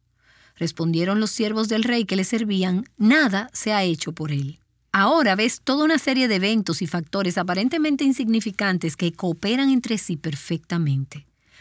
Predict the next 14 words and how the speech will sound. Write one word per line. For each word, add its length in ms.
Providencia 920
con 280
P 380
mayúscula. 920
¿Cuáles 400
son 600
las 400
probabilidades 1080
de 160
que 280
en 100
esa 300
misma 400
noche 600